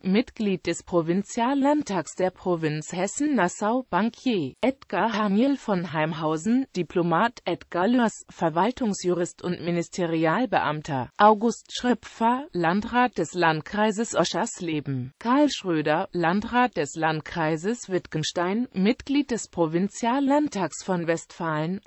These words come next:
Bernhard Grund, Jurist, Industrieller und Politiker. Otto Görz, Fabrikant, Präsident der Industrie- und Handelskammer Bonn. Alfred Leverkus,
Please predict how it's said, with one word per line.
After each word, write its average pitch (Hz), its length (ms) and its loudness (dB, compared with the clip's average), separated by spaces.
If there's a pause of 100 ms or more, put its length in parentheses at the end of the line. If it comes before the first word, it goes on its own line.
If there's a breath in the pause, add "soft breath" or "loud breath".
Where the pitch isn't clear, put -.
Bernhard 277 500 2
Grund, 196 460 0
Jurist, 190 580 -2
Industrieller 190 920 2
und 170 160 -2
Politiker. 214 840 -2
Otto 175 320 2
Görz, 170 500 -4
Fabrikant, 202 920 -4
Präsident 160 580 -2
der 151 140 2
Industrie- 185 580 0
und 226 240 -6
Handelskammer 180 720 0
Bonn. 180 480 0
Alfred 196 560 2
Leverkus, 180 680 2